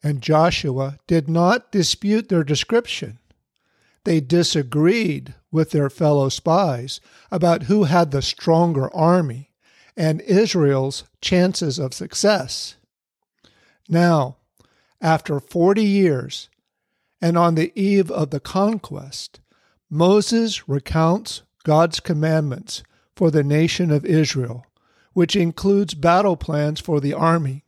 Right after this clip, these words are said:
If the people were faithful to God, there was no enemy, no matter how strong or equipped, that could stand before them, because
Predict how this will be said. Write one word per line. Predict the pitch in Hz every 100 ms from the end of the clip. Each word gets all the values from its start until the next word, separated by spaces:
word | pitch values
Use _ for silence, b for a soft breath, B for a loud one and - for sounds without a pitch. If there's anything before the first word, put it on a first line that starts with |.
| _ _ _ _ - b b b b b
If | 180 143
the | 170
people | - 220 262 233 220
were | 170
faithful | - 185 190 196 196 185
to | 156
God, | 131 160 160 135 131 - b b _
there | 180 175
was | 165 156 139 -
no | 175 160 190 233 262
enemy, | - 233 240 202 131 127 147 _ _ _ _ -
no | 185
matter | 185 180 165 139
how | 120 175 185 190
strong | 208 - - 196 185 202 214 214
or | 233 170 160
equipped, | 156 - 202 160 - - _ _ _ _ 185
that | 165 -
could | 151
stand | - - 180 185 220 202
before | 196 - 196 208
them, | 147 139 135
because | 139 147 170 151 151 156 -